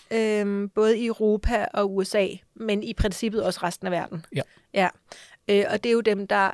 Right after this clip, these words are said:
Speaker 1: øh, godt kan lide at opkøbe andre
Speaker 2: Ja.
Speaker 1: og implementere dem i deres egen forretning.
Speaker 2: Ja.
Speaker 1: Ikke
Speaker 2: Ja.
Speaker 1: sandt? Øh, og det skulle de efter sigende være lidt gode til.
Speaker 2: Det har de gjort meget godt historisk i hvert fald.
Speaker 1: Ja.
Speaker 2: Ja.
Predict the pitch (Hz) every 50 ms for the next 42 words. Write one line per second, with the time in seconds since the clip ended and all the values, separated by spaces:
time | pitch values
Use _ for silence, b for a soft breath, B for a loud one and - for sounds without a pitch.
0 | - 190 185 185 180 196 190 185 - - 226 208 208 - 190 - - 202 196 -
1 | - - 240 190 - 214 - - - 170 180 - - 202 208 196 _ _ _ b
2 | b b 127 147 151 - _ _ - 202 - 214 202 - - 214 196 190 - 233
3 | 208 185 190 190 208 196 180 202 196 185 180 - - 175 190 - 202 185 175 -
4 | - 185 185 196 - - 170 160 - _ - 220 - - 233 220 208 - - _
5 | b b b b b b b b b b - 208 208 196 196 220 208 - 233 202
6 | 208 202 190 - 208 - 226 208 208 202 190 185 185 190 190 208 208 214 208 -
7 | 202 202 196 - - - - - 151 143 143 143 135 135 139 135 135 131 135 135
8 | - - 135 127 - - 131 120 - - - - - 117 104 104 104 - - -
9 | 165 - - - 220 214 - 160 - - - 202 - - 190 151 139 135